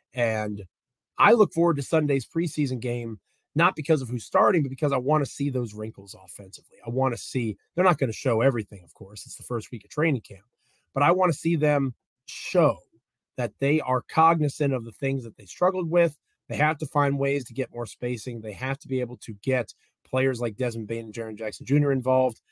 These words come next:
And by proxy, they're gonna have to, because Ja Morant's not gonna be there. But eventually, Ja Morant will be there. And the growth in the offensive skill and sets of the Grizzlies between now and December nineteenth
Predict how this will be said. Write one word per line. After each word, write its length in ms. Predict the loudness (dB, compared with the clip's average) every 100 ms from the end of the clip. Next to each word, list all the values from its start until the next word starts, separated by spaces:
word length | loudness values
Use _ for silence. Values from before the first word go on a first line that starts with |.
| _ _ _
And 220 | 0 2
by 140 | 2 2
proxy, 460 | 6 6 6 4
they're 120 | 4 4
gonna 160 | 2
have 260 | 2 0 -2
to, 240 | -2 0
because 320 | 0 0 0
Ja 160 | 2 2
Morant's 380 | 2 0 -2 -6
not 140 | -8
gonna 140 | -8 -8
be 180 | -8
there. 240 | -10 -12 _ _ _ _ _ _ _ _
But 80 | 0
eventually, 360 | 4 4 2 2
Ja 140 | 2
Morant 340 | 2 2 0 0
will 160 | -2
be 160 | -4 -10
there. 840 | _ _ _ _ _ _ _ -2
And 80 | -2
the 80 | -2
growth 480 | -4 4 4 4 2
in 140 | -2
the 120 | 0 2
offensive 540 | 0 0 -2 -2 -8
skill 500 | -8 0 4 4 4
and 100 | 0
sets 640 | -4 0 0 0 -8 -18 _ _
of 140 | -6 -6
the 80 |
Grizzlies 460 | 0 2 2 0 -4
between 340 | -8 -6 -6
now 340 | -4 0 2 2
and 160 | -2
December 360 | -8 -4 -2 0
nineteenth 560 | 0 -2 0 2 2